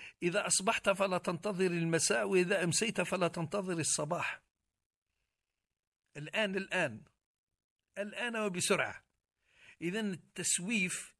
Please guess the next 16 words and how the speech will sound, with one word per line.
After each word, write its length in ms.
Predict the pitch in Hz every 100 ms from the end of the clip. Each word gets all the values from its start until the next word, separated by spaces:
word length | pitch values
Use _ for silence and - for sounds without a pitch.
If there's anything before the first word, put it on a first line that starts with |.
| _ _ _ _ -
قاتل 460 | 202 - 175 135
لكل 260 | 147 - 143
المشاريع. 720 | 139 127 - 123 117 104 87 - 143
إذن 320 | 139 131 117
تجنب 480 | 120 151 151 131 117
التسويف 880 | 107 - - - 123 135 98 - - _ _ _ -
والمماطلة، 840 | 135 127 127 131 147 143 127 104 - _ _ _ _ -
لا 140 | 147
تنتظر 580 | 143 143 - 139 131 123
اللحظة 360 | 117 120 113
المثالية، 720 | 120 104 - 110 104 101 92 - _ _ -
ابدأ 300 | 147 135 127
الآن 580 | 120 117 - 131 123 101 - _ _ _ _ -
ولو 340 | 139 160 165
بخطوة 600 | 131 131 139 - - 151
صغيرة. 680 | 127 143 139 143 110 90